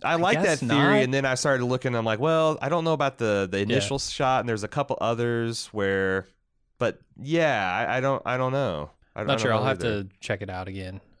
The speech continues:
Speaker 2: See if I can draw a
Speaker 1: Um,
Speaker 2: connection.
Speaker 1: mm-hmm.
Speaker 2: But, uh, it was all very, very artfully done.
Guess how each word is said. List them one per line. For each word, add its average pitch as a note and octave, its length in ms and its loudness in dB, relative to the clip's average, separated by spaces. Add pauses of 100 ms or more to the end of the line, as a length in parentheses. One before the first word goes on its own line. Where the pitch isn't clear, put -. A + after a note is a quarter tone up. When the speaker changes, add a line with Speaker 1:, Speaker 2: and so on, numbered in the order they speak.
(140)
Speaker 2:
See G2 60 -16
if - 20 -
I F#2 380 0
can E2 120 -2
draw G2 100 -4
a - 20 -6
Speaker 1:
Um, F#2+ 60 -10
Speaker 2:
connection. G#2 420 -12 (340)
Speaker 1:
mm-hmm. F#2+ 300 -10 (540)
Speaker 2:
But, G#2+ 240 -4
uh, D#3 60 0
it F#3+ 120 2
was E3+ 140 2
all E3+ 260 2
very, A2 640 0
very G#2+ 340 -2
artfully G#2 380 -4
done. F#2 300 -12